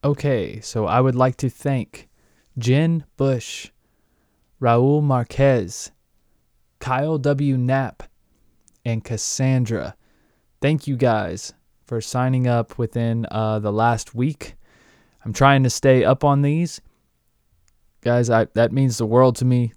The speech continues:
Patreon is the number one way to help the podcast. Again, if you can't afford the monthly payment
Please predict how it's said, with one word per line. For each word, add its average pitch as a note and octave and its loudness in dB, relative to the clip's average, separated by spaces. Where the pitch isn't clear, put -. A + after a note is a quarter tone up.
Patreon B2+ 0
is A2 -2
the A2+ -2
number B2 2
one A#2+ 0
way A2+ 0
to A#2+ -2
help A2+ 2
the A2+ -6
podcast. G2 -6
Again, A2+ -2
if F#2+ -16
you A2 -4
can't C#3+ 0
afford C3+ 2
the C3 0
monthly B2+ -2
payment B2 -4